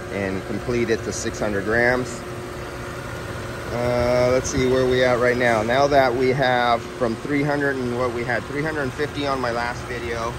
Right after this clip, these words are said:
you see the superheat is around twenty-three right now. I think it was thirty-five before.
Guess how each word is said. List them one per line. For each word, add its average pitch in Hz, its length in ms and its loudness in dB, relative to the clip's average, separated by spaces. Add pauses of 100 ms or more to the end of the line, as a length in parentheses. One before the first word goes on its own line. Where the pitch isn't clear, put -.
(680)
you 120 80 -4
see 131 200 -4
the 127 80 0
superheat 131 680 -2 (380)
is 113 200 -6
around 117 340 0
twenty-three 123 560 -4
right 151 240 2
now. 147 140 0
I 120 80 2
think 180 200 -4
it 185 40 -4
was 131 140 0 (120)
thirty-five 131 800 0
before. 147 420 0